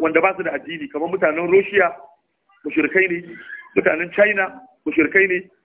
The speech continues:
mutanen India, mushrikai ne. Wa'annan sun fi tsanan-, sun fi kowa tsananin yin addini. Kaga mutanen Chi-, China, mutanen suna bin addinin, suna bin communism ne, ba su yarda akwai Allah ba ma.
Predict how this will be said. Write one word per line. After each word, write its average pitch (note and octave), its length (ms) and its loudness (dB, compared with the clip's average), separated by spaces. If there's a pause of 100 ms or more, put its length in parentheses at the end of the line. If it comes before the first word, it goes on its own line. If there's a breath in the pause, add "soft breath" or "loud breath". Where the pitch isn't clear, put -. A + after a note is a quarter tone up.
(120)
mutanen G3 380 2
India, G3+ 320 0
mushrikai D#3 460 -6
ne. C3 80 -14 (840)
Wa'annan E3+ 400 0
sun A#3 160 6
fi A#3+ 60 6 (100)
tsanan-, B3 360 2
sun G#3+ 120 -4
fi G#3+ 80 -2
kowa A#3+ 220 2
tsananin A#3+ 340 0
yin A#3+ 140 2
addini. E3 380 -12 (2000)
Kaga A#3+ 180 2
mutanen G#3+ 380 -2
Chi-, A#3 280 2
China, A3 240 -2
mutanen G3+ 380 -2 (240)
suna G#3 180 2
bin G#3 120 -8
addinin, F3+ 380 -2 (440)
suna A3 200 4
bin F#3+ 100 -6
communism G3 480 0
ne, D3+ 140 -2
ba E3+ 80 -2
su E3 80 2
yarda F3+ 200 2
akwai F#3+ 220 -2
Allah F3 180 -2
ba C#3 80 -8
ma. C3+ 100 -12